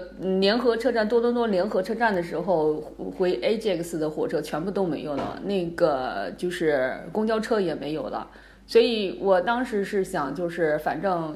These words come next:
已经是两点多了嘛，啊，凌晨两点多，我凌晨五点半要上课，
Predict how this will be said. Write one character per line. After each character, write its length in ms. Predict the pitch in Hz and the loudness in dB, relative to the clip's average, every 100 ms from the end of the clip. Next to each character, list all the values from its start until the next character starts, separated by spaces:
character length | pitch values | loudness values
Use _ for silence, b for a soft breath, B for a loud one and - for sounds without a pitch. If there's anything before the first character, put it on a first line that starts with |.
| - | -10
已 120 | - | -10
经 140 | 170 185 | -6 -2
是 120 | 190 | 0
两 220 | 160 160 | 0 0
点 220 | 196 156 | 0 0
多 160 | 170 165 | 0 0
了 140 | 160 | 0
嘛， 200 | - - - - - | -4 -8 -12 -20 -16
啊， 220 | - 156 151 | -10 -8 -4
凌 160 | 180 196 | -2 0
晨 200 | 196 175 | 0 -2
两 180 | 151 | -2
点 160 | 185 151 | -2 0
多， 160 | 156 147 | -2 -2
我 420 | 160 165 151 147 | 2 2 2 0
凌 200 | 156 180 | -2 -2
晨 120 | 208 | -2
五 200 | 180 170 | -2 2
点 180 | 214 165 | 2 2
半 160 | 190 170 | 0 -2
要 120 | 165 | -2
上 260 | 185 170 175 | -2 -4 -4
课， 380 | - 190 147 | 0 0 0